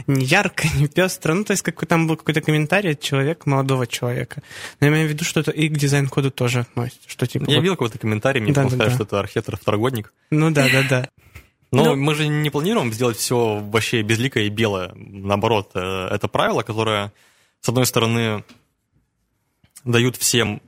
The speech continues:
Speaker 2: себя идентифицировать, чтобы было ясно, что вот там есть, э, там зеленый логотип таким-то шрифтом, а есть красный логотип другим шрифтом. Это все сохраняется. Они просто одного размера,
Speaker 3: Мгм.
Speaker 2: они там без подложки, которая закрывает архитектуру, и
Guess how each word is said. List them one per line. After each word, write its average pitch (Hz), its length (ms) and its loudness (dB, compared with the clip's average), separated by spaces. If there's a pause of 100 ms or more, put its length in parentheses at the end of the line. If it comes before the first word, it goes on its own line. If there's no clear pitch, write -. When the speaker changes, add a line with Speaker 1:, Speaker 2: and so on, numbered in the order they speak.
(480)
Speaker 2:
себя 107 720 0 (1200)
идентифицировать, 120 680 0
чтобы 101 180 -4
было 107 180 0
ясно, 104 260 -2
что - 120 -6
вот 98 120 -6
там 101 100 -6
есть, 101 320 -6
э, 92 260 -4
там 98 160 -6
зеленый 143 440 0
логотип 107 420 -2
таким-то 104 320 -4
шрифтом, - 340 -2
а 101 40 -4
есть 143 140 -2
красный - 280 -2
логотип 104 240 -4
другим 107 260 -2
шрифтом. 92 400 -6 (540)
Это 110 100 0
все - 140 -2
сохраняется. 110 540 0
Они 98 120 -4
просто 104 520 0
одного 113 300 -2
размера, 120 640 -2
Speaker 3:
Мгм. 220 360 -6
Speaker 2:
они 101 180 -2
там 95 200 -6
без 104 260 -2
подложки, 123 460 -2
которая 104 240 -4
закрывает 104 300 -2
архитектуру, 98 560 -6
и 110 160 -4